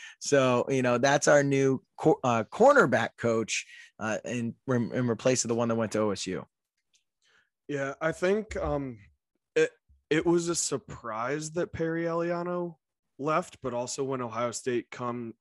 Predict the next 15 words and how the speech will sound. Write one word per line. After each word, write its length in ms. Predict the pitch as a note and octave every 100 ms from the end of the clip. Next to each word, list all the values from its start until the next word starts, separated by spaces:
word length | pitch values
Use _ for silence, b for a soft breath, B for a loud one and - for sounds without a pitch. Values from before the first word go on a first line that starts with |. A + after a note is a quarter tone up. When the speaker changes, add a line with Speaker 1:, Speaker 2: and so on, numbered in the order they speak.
| -
Speaker 2:
comes 320 | B2 B2 A#2
calling, 560 | A#2+ A#2 A#2+ B2 B2 B2 _ _ _ -
I 60 |
mean, 140 | B2 A2+
Speaker 1:
You 100 | G2
Speaker 2:
let's 260 | F2+ A2+ -
be 100 | B2
Speaker 1:
answer. 40 |
Speaker 2:
real. 360 | A#2 A#2+ C3+ C#3 -
Speaker 1:
Yeah. 220 | F#2+ C3
Speaker 2:
You, 120 | B2 B2
you're 180 | B2+
gonna, 220 | B2+ C#3 C3+ - -
you're 160 | C#3 C3
gonna 420 | D#3 D#3 D3